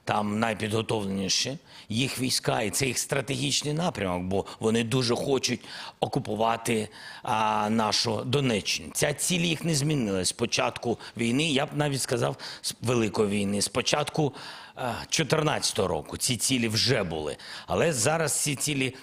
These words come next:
не змінені, їх т-, цікавить, а, повна окупація, а, Донбасу, українського Донбасу. <clears throat> Не вийде, і ми над цим працюємо. Курщина, як я вам сказав, входить, а, в, а,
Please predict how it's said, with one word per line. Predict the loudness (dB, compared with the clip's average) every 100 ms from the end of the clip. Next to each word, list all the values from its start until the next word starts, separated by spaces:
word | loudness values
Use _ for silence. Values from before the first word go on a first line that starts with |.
| -2
не | 0
змінені, | 2 2 2 2 0 0
їх | 0 0 -4
т-, | -10 -12 -6
цікавить, | -2 0 2 0 -2 -12 -14 -4
а, | 0 2
повна | 2 2 2
окупація, | 0 0 2 2 2 2 2 -2 -8 -20 -20 -6
а, | -2 0 2 0 0 0
Донбасу, | 0 2 0 0 0 -2 -10 -16
українського | -4 -2 0 -2 0 -2 -4 -10 -4
Донбасу. | 0 2 2 0 -2 -8 -12 -18 -18
<clears throat> | -14 -6 2
Не | 4 6 4 4
вийде, | 2 2 2 0 0 -10 -20 _ _ _ _ _ _ _
і | 0 2
ми | 4
над | 2 2
цим | 0
працюємо. | 0 0 -2 -6 -12 -18 -20 _ _ _ -20 -20 -20 -20 _ _
Курщина, | 0 2 4 2 2
як | 2 0 2
я |
вам | 0 0
сказав, | -2 0 2 0
входить, | -2 -2 0 0 -4 -8 -12 -20 -20 -20 -8
а, | -4
в, | -4 0
а, | 2 2 0